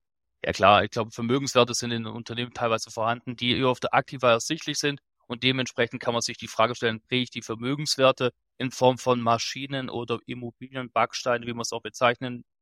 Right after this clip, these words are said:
möchte, in Liquidität um. Das, da gibt's die Möglichkeit, über Sale and Leaseback Transaktionen zu agieren. Ähm, wichtig sind natürlich die Terms and Conditions, sich im Vertrag anzuschauen. Ähm, wie ist es mit der Möglichkeit, die Immobilie wieder oder die Maschinen wieder zurückzuhalten, zu welchem Preis? Da gibt es, ähm, Spielmöglichkeiten, wie man was gestalten kann.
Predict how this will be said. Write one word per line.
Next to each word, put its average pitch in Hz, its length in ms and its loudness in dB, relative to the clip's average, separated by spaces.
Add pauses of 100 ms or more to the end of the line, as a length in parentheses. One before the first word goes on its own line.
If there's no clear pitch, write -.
(140)
möchte, 120 400 0 (220)
in 120 140 -2
Liquidität 110 600 -4
um. 101 180 -8
Das, 110 340 -2
da 110 100 -2
gibt's 120 180 -6
die 120 80 -4
Möglichkeit, 131 540 0
über 117 180 -6
Sale 113 260 -6
and 110 100 -12
Leaseback 127 440 -2
Transaktionen 131 640 -4 (240)
zu - 140 0
agieren. 120 480 0
Ähm, 110 260 -2 (880)
wichtig 139 320 2
sind 139 180 0
natürlich 120 300 0
die 120 120 -4
Terms 123 280 0
and 120 100 -6
Conditions, 113 440 -4
sich - 120 -8
im 110 100 -12
Vertrag 107 420 -2
anzuschauen. 104 640 -4
Ähm, 104 300 -4
wie 117 140 -4
ist 120 160 -4
es 120 100 -8
mit 110 140 -6
der 107 60 -4
Möglichkeit, 113 580 -4
die 110 180 -2
Immobilie 117 460 -8
wieder 113 180 -4
oder 104 240 -2
die - 160 -14
Maschinen 113 380 -6
wieder 110 180 -4
zurückzuhalten, 117 640 0
zu 110 160 -10
welchem 110 340 -4
Preis? 117 520 2
Da 117 80 -8
gibt 113 180 -16
es, - 140 -10
ähm, 113 340 -6
Spielmöglichkeiten, 127 1200 -4
wie 117 40 -8
man 113 100 -2
was 107 140 -4
gestalten 117 400 2
kann. 113 220 -2